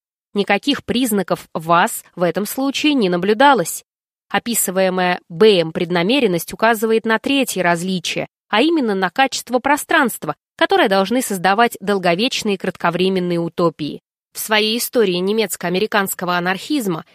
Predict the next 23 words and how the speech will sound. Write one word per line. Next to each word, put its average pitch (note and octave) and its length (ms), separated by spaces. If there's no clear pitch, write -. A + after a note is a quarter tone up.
историк D#4 520
Том F#3 300
Гоенс A3+ 500
отмечает, A#3 540
что C#4+ 220
анархисты C4+ 800
не B3+ 180
просто F#3+ 520
занимали C#4+ 480
пространство, A3 800
они A#3 240
сознательно G#3+ 800
создавали F#3+ 600
его, F3+ 360
присваивая C4+ 580
и A#3 80
наделяя G#3 460
смыслом, C#4 560
отражающим A3+ 920
их G#3+ 140
идеологию F3+ 720
и F3 200
идентичность. E3 920